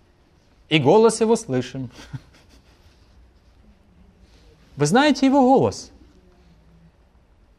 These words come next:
И многие из вас даже в голове дискуссии могут устроить вместе с ним.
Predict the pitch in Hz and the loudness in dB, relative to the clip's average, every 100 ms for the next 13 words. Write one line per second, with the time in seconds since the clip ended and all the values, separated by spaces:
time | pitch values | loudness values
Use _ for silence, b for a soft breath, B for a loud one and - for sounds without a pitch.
0 | _ _ _ _ _ 202 _ _ _ _ | _ _ _ _ _ _ _ _ _ _
1 | 196 190 247 302 247 233 208 269 254 202 | 0 2 4 4 2 2 2 2 2 4
2 | 240 233 208 226 233 247 262 226 - - | 2 2 2 6 6 6 4 2 0 4
3 | 359 349 202 175 160 143 147 143 165 151 | 4 4 0 2 2 0 0 -4 0 0
4 | 127 - 131 - 135 - 123 98 | 0 -4 -6 -4 -10 -6 -4 -6